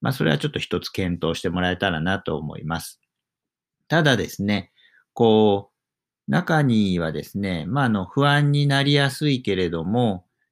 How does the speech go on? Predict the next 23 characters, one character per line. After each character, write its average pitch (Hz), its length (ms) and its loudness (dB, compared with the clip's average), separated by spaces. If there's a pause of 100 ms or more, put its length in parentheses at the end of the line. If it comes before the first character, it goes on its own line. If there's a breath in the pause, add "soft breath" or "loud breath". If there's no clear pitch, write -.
(120)
な 147 180 2
ん 160 80 -2
と 165 120 0
な 170 200 0
く - 120 -20
こ 104 220 2
う、 98 60 2
自 90 140 -4
分 107 200 0
が 110 100 0
今 110 240 0
こ 110 240 0
う 110 60 4
い 110 140 2
う 110 60 -2
時 110 320 -4
に 85 120 -2
不 95 200 -6
安 92 180 -2
だ 92 120 -2
な 92 400 -4
と - 100 -10
か、 90 380 -4